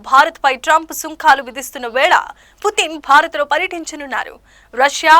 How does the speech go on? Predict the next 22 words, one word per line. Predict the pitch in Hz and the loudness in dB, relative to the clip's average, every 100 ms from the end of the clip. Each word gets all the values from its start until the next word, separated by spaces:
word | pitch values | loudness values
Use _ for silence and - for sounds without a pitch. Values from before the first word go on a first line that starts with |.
| 330 262 | 6 -4
ఉక్రెయిన్ | - 294 277 254 | -6 -6 -6 -10
యుద్ధం | 214 277 233 | -10 -12 -4
ప్రారంభమైనప్పటి | 233 254 339 349 320 302 294 277 | 2 2 2 -2 -2 -2 -6 -8
నుంచి | 269 247 262 _ _ - 269 | -12 -14 -16 _ _ 2 2
రష్యాను | 294 359 330 311 214 233 | 4 2 2 0 0 4
దాటి | 269 294 262 - 285 | 4 2 -8 -10 -14
పుతిన్ | 277 285 262 _ _ - | -12 -14 -14 _ _ 0
చాలా | 254 269 240 233 | 4 4 4 2
అరుదుగా | 247 285 285 302 214 | 0 -2 -2 0 0
బయటి | 233 294 294 | -2 -2 -8
దేశాల | 285 285 247 247 | -4 -4 -2 -2
పర్యటనకు | 247 262 277 269 220 | -2 -6 -12 -8 -10
వెళ్తున్నారు. | 226 233 185 - _ _ _ | -10 -12 -12 -14 _ _ _
ఈ | 339 403 | -4 -4
నేపథ్యంలో | 392 330 320 370 320 | -4 -6 -6 -6 -6
ఇప్పుడు | 294 226 - | -8 -8 2
భారత్కు | 254 359 - 311 277 | 4 4 -2 -6 -6
వస్తూ | - 285 | -6 -10
ఉండటం | 262 269 226 208 _ 202 | -8 -6 -8 _ _ -16
గమనార్హం. | 202 202 208 - _ _ _ _ 226 | -10 -10 -10 -20 _ _ _ _ 4
భారత్, | 302 349 359 _ _ 254 | 6 6 0 _ _ -2
రష్యా | 285 - 359 | -2 2 0